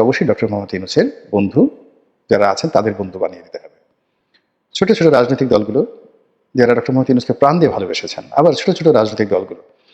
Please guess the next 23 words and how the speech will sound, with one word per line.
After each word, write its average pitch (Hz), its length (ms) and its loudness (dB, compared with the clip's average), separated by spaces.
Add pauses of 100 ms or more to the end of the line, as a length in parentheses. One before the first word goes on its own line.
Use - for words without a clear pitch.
(320)
যারা 135 180 4 (300)
জনাব 127 200 4
তারেক 139 180 2
রহমান 143 220 0
সাহেবকে 147 260 0 (520)
দেহ 120 120 2 (140)
দিয়ে, 104 160 0 (160)
প্রাণ 113 160 4 (100)
দিয়ে, 107 200 -2
মন 143 140 6
দিয়ে 113 160 4
ভালোবেসেছেন, 90 500 -8 (140)
তার 127 200 4 (120)
কল্যাণের 127 480 2
জন্য - 160 -4 (680)
তারা 143 160 4 (200)
জীবনকে 113 360 2
বাজি 104 260 0
রেখেছেন - 360 -10 (340)
সেই 131 180 2 (680)
জুলাই 123 360 4
আগস্টের 117 420 0
বিপ্লবের 110 440 2